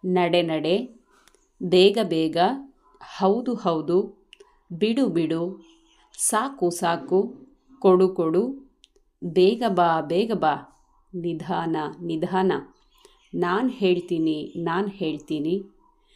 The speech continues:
ಬನ್ನಿ ಬನ್ನಿ, ಅಬ್ಬಬ್ಬಾ, ಅಲ್ಲಿ ಅಲ್ಲಿ, ಕೆಟ್ಟ ಕೆಟ್ಟ, ಒಳ್ಳೇದು ಒಳ್ಳೇದು ಇತ್ಯಾದಿ. ಇನ್ನು ಕೆಲವು ಸಂದರ್ಭಗಳಲ್ಲಿ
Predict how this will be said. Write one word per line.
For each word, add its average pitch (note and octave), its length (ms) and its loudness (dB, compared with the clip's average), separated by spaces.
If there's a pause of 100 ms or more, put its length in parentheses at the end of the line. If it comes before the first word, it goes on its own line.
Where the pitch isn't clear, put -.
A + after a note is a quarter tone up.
(340)
ಬನ್ನಿ A3+ 360 0
ಬನ್ನಿ, G#3+ 500 0 (680)
ಅಬ್ಬಬ್ಬಾ, D3 560 0 (1000)
ಅಲ್ಲಿ F#3 340 2
ಅಲ್ಲಿ, F#3+ 560 2 (680)
ಕೆಟ್ಟ F3 360 -4
ಕೆಟ್ಟ, G3 360 -2 (880)
ಒಳ್ಳೇದು F3 600 0
ಒಳ್ಳೇದು D3 560 -6 (380)
ಇತ್ಯಾದಿ. D#3 640 -4 (1800)
ಇನ್ನು A#3 380 4
ಕೆಲವು F3 380 2
ಸಂದರ್ಭಗಳಲ್ಲಿ F3 1160 0